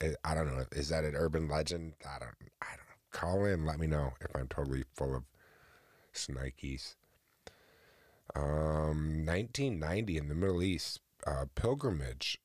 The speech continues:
uh, stampede of religious pilgrims in a pedestrian tunnel in Mecca leaves more than fourteen hundred people dead. Wow. Too bad.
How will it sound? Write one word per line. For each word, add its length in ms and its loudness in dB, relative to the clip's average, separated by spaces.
uh, 500 0
stampede 720 -2
of 120 -2
religious 720 -2
pilgrims 720 -4
in 80 -4
a 60 0
pedestrian 640 0
tunnel 360 0
in 160 -2
Mecca 340 -2
leaves 300 -2
more 180 2
than 300 -2
fourteen 560 -2
hundred 280 -2
people 400 -2
dead. 400 0
Wow. 280 -2
Too 140 -6
bad. 440 -2